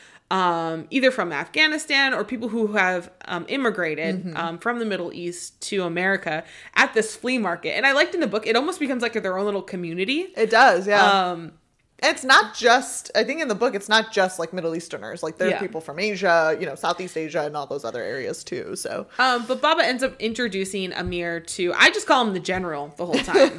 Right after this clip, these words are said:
Speaker 2: <laughs>
Speaker 1: because
Speaker 2: I mean, he deserves that
Speaker 1: <laughs> Yeah,
Speaker 2: title.
Speaker 1: he's the general, and who also just happens to have a very pretty daughter.
Speaker 2: <laughs>
Speaker 1: And, um, and her name is
Speaker 2: Soraya.
Speaker 1: Soraya,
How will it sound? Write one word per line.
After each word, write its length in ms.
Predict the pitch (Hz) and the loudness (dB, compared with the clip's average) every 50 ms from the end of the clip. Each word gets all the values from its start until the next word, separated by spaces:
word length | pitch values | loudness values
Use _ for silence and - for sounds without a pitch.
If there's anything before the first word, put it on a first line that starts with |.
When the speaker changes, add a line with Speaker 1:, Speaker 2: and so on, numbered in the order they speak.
| 294 381 415 | 2 2 4
Speaker 2:
<laughs> 160 | - 453 440 | 4 4 4
Speaker 1:
because 420 | 247 - 415 415 - 302 311 240 226 - - - - - | 4 4 2 2 6 6 6 6 6 2 -10 -16 2 6
Speaker 2:
I 120 | - - | 8 8
mean, 100 | 302 285 | 8 8
he 100 | 320 311 | 6 6
deserves 520 | 233 285 311 240 196 208 220 208 208 208 160 | 6 4 2 6 6 8 8 8 8 6 6
that 260 | 196 175 156 - - | 4 4 4 4 4
Speaker 1:
<laughs> 0 | |
Yeah, 280 | - - 277 262 208 | 4 6 6 6 6
Speaker 2:
title. 120 | 185 185 - | 6 6 6
Speaker 1:
he's 160 | 285 262 233 | 4 4 4
the 80 | 311 349 | 2 0
general, 480 | 226 240 233 208 196 180 170 165 - - | 2 4 2 2 2 2 0 -2 -2 -2
and 320 | - 226 226 220 220 220 233 | 0 2 4 6 4 4 4
who 100 | 240 240 | 2 4
also 380 | - 233 233 - 247 208 190 - - | 4 2 2 2 0 0 0 -2 -6
just 160 | - 220 214 | -8 -6 -6
happens 500 | - - - - 381 381 381 359 294 226 | -6 -10 -2 0 0 2 2 0 -2 0
to 80 | 208 240 | 0 2
have 180 | 226 202 185 | 2 2 2
a 40 | 180 | 2
very 260 | 180 175 185 180 180 | -2 -2 -2 -2 -2
pretty 380 | 175 - - - 220 208 170 165 | -4 -6 0 2 2 2 2 0
daughter. 360 | - 160 175 165 135 - 60 62 | -2 0 0 0 0 -2 0 0
Speaker 2:
<laughs> 1200 | 311 294 - - 381 403 359 - - - 453 - - - 415 - _ - - - - - _ | 0 0 0 2 2 2 2 2 0 -2 -2 -2 -6 -16 -18 -18 _ -20 -20 -20 -20 -8 _
Speaker 1:
And, 400 | - 262 262 254 247 247 240 233 | 4 6 6 8 6 6 6 6
um, 400 | 233 220 214 202 196 190 185 190 - - - - 381 - - | 6 6 6 6 4 0 -2 -4 -8 -16 -14 -12 -12 -6 2
and 200 | - 233 233 240 | 4 6 6 6
her 100 | 269 269 | 6 4
name 240 | 262 247 240 233 233 | 6 6 4 4 6
is 240 | 220 214 202 208 - - _ _ _ _ _ | 6 4 4 2 -4 -12 _ _ _ _ _
Speaker 2:
Soraya. 560 | - - - 214 196 185 170 160 151 120 98 156 | -12 2 4 6 6 6 6 4 2 0 0 -2
Speaker 1:
Soraya, 720 | 202 - 214 208 202 190 160 143 123 101 82 - - | -2 -2 -2 0 2 2 2 2 0 0 -4 -6 -10